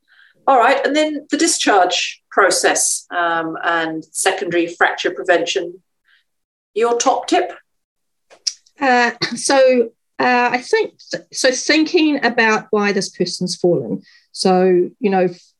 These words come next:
Speaker 2: helping somebody get through their acute period i-, is, is important, but it's only part of the story, really, uh, because we want to prevent the next fracture. Uh, so there's really two aspects to that. Uh, one is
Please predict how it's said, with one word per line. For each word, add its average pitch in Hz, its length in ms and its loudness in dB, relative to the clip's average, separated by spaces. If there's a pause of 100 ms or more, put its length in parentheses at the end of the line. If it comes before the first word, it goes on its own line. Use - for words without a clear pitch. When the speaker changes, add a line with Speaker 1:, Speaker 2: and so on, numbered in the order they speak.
(220)
Speaker 2:
helping 247 420 0
somebody 233 300 2
get 220 240 0
through 202 360 2
their 185 180 2
acute 190 340 -4
period 233 600 0
i-, 196 40 2
is, 175 280 -4
is 214 100 -2
important, 196 600 -4 (400)
but 202 80 0
it's 208 160 -2
only 247 240 0
part 208 320 -4
of 180 100 -4
the 180 60 -4
story, 190 480 -2
really, 165 480 -6 (100)
uh, 190 340 0 (540)
because 220 260 0
we 226 80 4
want 240 160 2
to 262 60 0
prevent 196 340 0
the 180 80 0
next - 560 -4
fracture. 165 480 -6 (240)
Uh, 185 240 -2
so 196 160 -2
there's 190 180 0
really 226 220 2
two 214 720 0 (300)
aspects 185 460 -4
to - 160 -4
that. 269 400 -2 (180)
Uh, 185 280 0
one 214 460 0
is 202 420 0